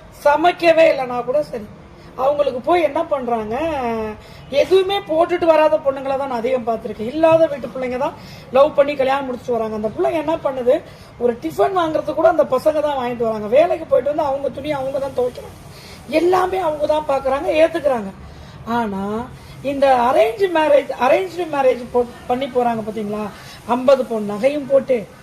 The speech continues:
பாத்திர பண்டம்லாம் எடுத்து கொடுத்து, எல்லாமே செஞ்சு, மதிப்பு மரியாதை அங்கே விருந்து இங்கே விருந்து எல்லாமே செஞ்சு போட்டு, கடைசியில இந்த பிள்ளைங்க அங்கே போய் வீட்டு வேலைக்காரியை விட கேவலமா இருக்காங்க சில பிள்ளைகள்.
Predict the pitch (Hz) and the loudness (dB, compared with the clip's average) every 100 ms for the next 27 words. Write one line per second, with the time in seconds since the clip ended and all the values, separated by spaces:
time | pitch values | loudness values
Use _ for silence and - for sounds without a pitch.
0 | - - - - 254 262 262 240 226 220 | -20 -20 -8 -2 -2 0 0 0 -2 -4
1 | 214 214 240 285 339 311 247 294 202 - | -2 0 -2 -2 -6 -8 0 0 0 -6
2 | - - - 226 262 269 233 214 208 214 | -20 -20 -4 -2 0 2 2 0 -4 -2
3 | - 294 320 311 277 190 - - - 285 | 2 2 2 -2 -4 -6 -14 -12 -2 -2
4 | 320 302 269 262 302 302 277 269 294 277 | 0 -2 -4 0 2 2 0 -2 2 4
5 | 285 285 285 277 294 277 302 277 240 254 | 4 0 -6 -2 2 2 2 0 0 0
6 | 247 240 226 220 320 349 320 320 294 254 | 0 0 -6 -4 -4 -4 -2 0 2 0
7 | - - - - 240 262 339 262 233 294 | -2 -20 -20 -2 0 2 2 2 2 0
8 | 330 240 214 208 247 226 220 269 349 294 | 0 -2 -4 -2 -2 -2 -4 -4 -4 -8
9 | 190 220 320 - - 302 269 262 247 269 | 0 6 6 6 2 0 2 2 2 0
10 | 240 233 240 233 240 220 226 226 - - | 0 -2 0 -2 -2 -8 -12 -18 -20 -20
11 | - - - - 277 269 220 254 240 196 | -20 -20 -18 -4 2 2 4 2 2 0